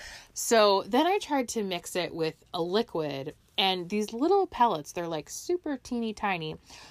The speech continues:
but they don't dissolve, and they're not supposed to. And you can't crush them up. If, if you crush them, they're kinda useless. He can't chew them. Before I knew this, I had, I had emptied them and put the, I took a little piece of fruit roll up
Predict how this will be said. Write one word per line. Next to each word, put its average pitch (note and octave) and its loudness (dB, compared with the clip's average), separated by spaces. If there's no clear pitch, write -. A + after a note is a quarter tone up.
but A3 0
they B3 6
don't D4 0
dissolve, E3 2
and F3+ -4
they're G3+ 2
not A3 0
supposed F#3 -4
to. - -8
And E3 0
you F#3 -6
can't A3+ -2
crush A#3 -2
them A3+ -2
up. E3 2
If, E3+ -8
if - -10
you F3 -8
crush F3+ -6
them, F#3 -4
they're D#3+ -6
kinda F3 0
useless. D#3+ -4
He G#3+ -2
can't A3 0
chew G3+ -2
them. F3+ -2
Before G3+ 2
I F#3+ 4
knew F#3 2
this, D#3 -2
I E3 -2
had, D#3 -6
I D#3 -2
had - -8
emptied F3 -4
them F3 -2
and D#3 -10
put E3+ -8
the, F3+ -4
I D#3 -6
took E3 -12
a - -6
little E3+ -4
piece - -8
of D3 -6
fruit - -8
roll D3+ -2
up F#3+ 2